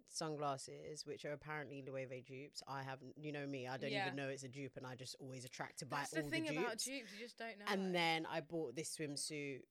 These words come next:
Speaker 1: two swimsuits, one that I wore and one that I, well, the zebra, the zebra print one.
Speaker 2: Like that.
Speaker 1: And then one that I didn't end up wearing. But other than that, everything else was, like, things that I actually own, which for me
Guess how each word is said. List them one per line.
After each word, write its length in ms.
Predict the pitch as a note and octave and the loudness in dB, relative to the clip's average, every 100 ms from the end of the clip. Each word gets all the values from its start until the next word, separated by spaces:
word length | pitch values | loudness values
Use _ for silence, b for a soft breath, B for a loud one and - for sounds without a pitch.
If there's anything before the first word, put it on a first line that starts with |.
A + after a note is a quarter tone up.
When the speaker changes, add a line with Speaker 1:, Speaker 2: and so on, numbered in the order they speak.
| _ _ _ _ - | _ _ _ _ -4
Speaker 1:
two 160 | - | 0
swimsuits, 640 | F#3+ D#3+ C#3+ - C#3 - D#3 | 2 0 -2 -2 -4 -4 -2
one 240 | D#3 D3 | -2 0
that 100 | C#3+ | -2
I 100 | C#3+ | -4
wore 460 | C#3 C#3 C3+ C3 B2+ - | -4 -4 -2 -2 -4 -6
and 100 | C#3+ | -6
one 140 | C#3 | -4
that 100 | B2+ | -6
I, 80 | C#3+ C#3+ | -10 -8
well, 120 | D3+ | -6
the 140 | D3 D3+ | -2 -2
zebra, 380 | D3+ C#3+ D3 C#3+ - - | -2 -2 -4 -4 -10 -12
the 60 | D3+ | -6
zebra 240 | D3 C#3+ | -4 -4
print 200 | C#3 D#3+ | -6 -8
one. 280 | D3 D3+ G#3+ | -6 -6 -2
Speaker 2:
Like 240 | G3+ G3 G3 | 0 -2 -2
that. 180 | E3+ | 0
Speaker 1:
And 100 | E3+ | 4
then 140 | E3 D#3 | 4 4
one 160 | D3+ D3 | 4 2
that 100 | C3 | 0
I 80 | C#3+ | 0
didn't 260 | D#3 C#3+ C#3 | 0 -4 -2
end 160 | C#3 | -4
up 140 | C#3 - | -4 0
wearing. 420 | D#3+ D3+ C#3 C#3+ | 0 0 -2 -8
But 140 | D3 - | -6 -4
other 180 | E3 | -2
than 180 | D#3 D3+ | -2 -2
that, 120 | D3 - | -2 -4
everything 380 | D3+ D3+ D3 D3 | -6 -6 -4 -4
else 200 | D3 C#3+ | -6 -8
was, 80 | D3 | -12
like, 140 | D#3 | -12
things 240 | - D3 C#3 | -8 -8 -6
that 100 | - | -10
I 40 | D#3 | -10
actually 400 | D3+ - D#3 - | -10 -12 -12 -10
own, 360 | C#3+ C#3+ F3 G#3+ B - | -10 -6 -8 -8 B 0
which 160 | F3 | 0
for 200 | - A3 | 6 6
me 640 | F#3+ G3+ A#3 D4 A4+ F#4 | 6 6 8 12 12 12